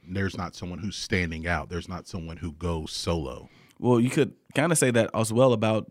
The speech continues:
Speaker 2: about the group that we opened the show with, the Pointer Sisters.
Speaker 1: Right.
Speaker 2: You know, I don't know their names either. <laughs>
Speaker 1: I know there's a June. There's someone <laughs> named June. 'Cause
Speaker 2: See
Speaker 1: I have, I have an aunt named June, so
Speaker 2: Oh.
Speaker 1: I,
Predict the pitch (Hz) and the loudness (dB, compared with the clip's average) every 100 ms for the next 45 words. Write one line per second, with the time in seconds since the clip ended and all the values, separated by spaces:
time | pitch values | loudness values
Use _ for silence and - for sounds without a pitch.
0 | - _ 107 107 104 95 101 113 104 104 | -16 _ -2 0 0 -2 0 -2 0 -2
1 | 101 110 110 104 - _ _ _ - 117 | 0 2 2 -2 -4 _ _ _ -2 0
2 | 117 107 156 123 101 104 135 135 104 - | 2 4 4 4 0 -4 -4 -4 -6 -10
3 | - - - - _ _ 92 69 - _ | -10 -10 -12 -16 _ _ -4 -4 -8 _
4 | - 113 95 - 107 _ _ _ _ - | 0 2 2 -6 -12 _ _ _ _ 2
5 | 123 135 123 120 143 117 117 135 - - | 6 6 6 6 4 2 2 0 -4 -8
6 | - 165 190 185 - - - _ - - | 0 4 6 6 4 2 2 _ -20 -20
7 | - - - 107 123 131 107 101 87 104 | -20 -14 0 4 6 6 4 2 2 2
8 | 110 117 120 135 _ - _ _ _ _ | 6 6 4 2 _ -20 _ _ _ _
9 | _ - 98 113 110 - 120 - - - | _ -2 0 2 2 2 2 2 -2 -2
10 | 120 - 117 - - - - - - 113 | -4 0 -4 -4 -20 -20 -20 -16 -2 2
11 | 104 95 98 101 95 95 82 87 80 78 | 4 4 2 0 2 0 -2 -4 -6 -10
12 | 73 73 - 80 76 - 78 71 80 | -14 -16 -16 -12 -8 -8 -6 -8 -8